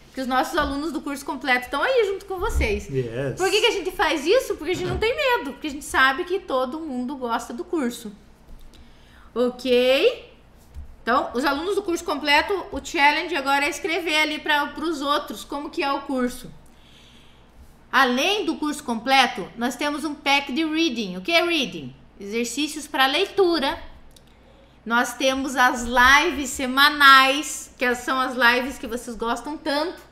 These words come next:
Speaker 2: Yes.
Speaker 1: Que é essa aula
Speaker 2: Toda
Speaker 1: aqui.
Speaker 2: semana tem.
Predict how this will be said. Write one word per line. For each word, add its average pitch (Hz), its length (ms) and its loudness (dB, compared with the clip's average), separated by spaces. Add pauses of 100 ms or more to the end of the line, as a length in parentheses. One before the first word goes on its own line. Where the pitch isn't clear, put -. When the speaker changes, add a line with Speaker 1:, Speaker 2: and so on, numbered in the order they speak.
(360)
Speaker 2:
Yes. 131 560 -6
Speaker 1:
Que - 80 -4
é 233 340 4
essa 226 200 0
aula 233 400 6
Speaker 2:
Toda 190 240 4
Speaker 1:
aqui. - 80 0
Speaker 2:
semana 151 400 -2
tem. 170 500 -2